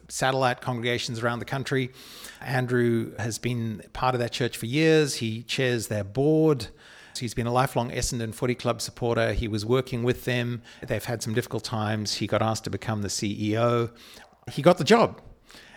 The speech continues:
And then people trawled through the website of City on a Hill, and they found out that in two thousand thirteen, Guy outlined a classic Christian view on human sexuality and abortion. That hit the media.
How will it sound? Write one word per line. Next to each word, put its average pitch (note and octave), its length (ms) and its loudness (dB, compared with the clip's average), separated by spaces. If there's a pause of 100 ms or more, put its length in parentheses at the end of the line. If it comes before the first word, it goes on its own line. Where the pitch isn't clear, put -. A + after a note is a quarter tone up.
(260)
And C#3+ 200 2
then D3 480 4
people D#3 320 2
trawled C3+ 400 2
through C3 300 6
the A#2 180 0
website C3 480 2
of G#2+ 100 -2
City A#2 240 0
on A2+ 100 0
a A2 40 0
Hill, D3+ 400 0 (340)
and A#2 160 -2
they A2 100 2
found A#2 300 2
out A2+ 220 2
that G#2 240 -4
in G#2 180 -6
two B2 140 -2
thousand G#2+ 340 -2
thirteen, G#2+ 540 -4
Guy G#2 500 -2 (460)
outlined F3 420 4
a C3 80 4 (300)
classic - 580 -2 (180)
Christian B2 440 -2
view A#2 340 0
on G#2+ 360 -2
human F3+ 280 0
sexuality A2 720 0
and G2 100 -8
abortion. G#2+ 540 -4 (300)
That E3+ 140 4
hit B2+ 120 -2
the A#2 60 -2
media. G#2+ 560 0